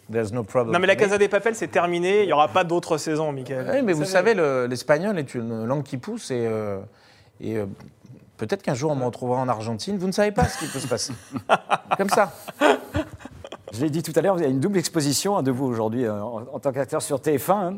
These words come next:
Speaker 3: Il y a eu en effet la, une affaire française qui a débuté, euh, lundi, hein, mini-série également en six, six épisodes. C'est l'affaire, on le rappelle, euh, l'affaire du petit, euh, Grégory. Psychologiquement, c'est pas dur de, ou compliqué d'endosser ces rôles sombres, alors qu'ils sont diffusés au même moment, j'imagine, c'est des hasards du calendrier,
Speaker 1: Oui.
Speaker 3: euh,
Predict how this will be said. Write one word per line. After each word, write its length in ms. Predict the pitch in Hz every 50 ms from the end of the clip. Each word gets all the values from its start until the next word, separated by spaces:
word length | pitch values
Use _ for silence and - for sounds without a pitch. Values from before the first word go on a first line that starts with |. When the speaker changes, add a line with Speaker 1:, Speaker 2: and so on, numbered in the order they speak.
| 196 -
Speaker 3:
Il 60 | 127
y 40 | 113 113
a 20 |
eu 80 | 117 117
en 100 | 117 120
effet 300 | 113 - - 131 123 113
la, 220 | 113 110 107 104
une 120 | 107 107
affaire 240 | 113 113 - 131 117
française 360 | - - 120 113 - 127 117
qui 80 | - 110
a 20 |
débuté, 500 | 95 92 98 90 101 98 - - 107 104
euh, 80 | 101 98
lundi, 380 | 92 107 131 131 117 143 190 170
hein, 100 | 147 151
mini-série 420 | 143 120 117 117 101 - 113 117
également 280 | 113 117 113 117 117 113
en 40 | 107
six, 180 | - 156 143 117 123
six 240 | - - 139 131
épisodes. 400 | 139 - 131 127 123 160 185 190
C'est 160 | - - 123 107
l'affaire, 320 | 107 - - 120 113 104
on 60 | 104
le 60 | 95
rappelle, 280 | 95 98 90 - 110 104
euh, 100 | 92 90 90 - - - - - - _
l'affaire 240 | 113 110 - 127 120
du 80 | 113 113
petit, 400 | 107 135 131 - 147 160 156 139
euh, 140 | 135 127 113 - - - - - _ -
Grégory. 640 | 95 117 156 180 151 151 170 147 160 185 202 220 226
Psychologiquement, 720 | - - - 170 160 - 185 160 160 151 156 127 - 196
c'est 100 | 214 -
pas 140 | 156 - 131
dur 200 | 120 147 196 214
de, 120 | 175 127 117
ou 100 | 120 110
compliqué 380 | 101 - 127 - 123 - 185 190
d'endosser 460 | 165 123 107 104 - - 131 127 120
ces 160 | - - 107
rôles 180 | 92 117 131 123
sombres, 460 | - - - 151 180 165 120 120 113
alors 180 | 113 117 113
qu'ils 80 | - -
sont 100 | - 143
diffusés 280 | 139 127 - 139 135 147
au 60 | 143
même 160 | 135 151 151
moment, 240 | 151 151 147 147 151
j'imagine, 340 | 120 113 120 113 104 135 127
c'est 120 | - 117
des 120 | 98 104 104
hasards 320 | 107 110 110 104 123 113
du 100 | 107 104
calendrier, 520 | - - 110 110 110 107 107 127 135 127 120
Speaker 1:
Oui. 80 | 113
Speaker 3:
euh, 80 | 101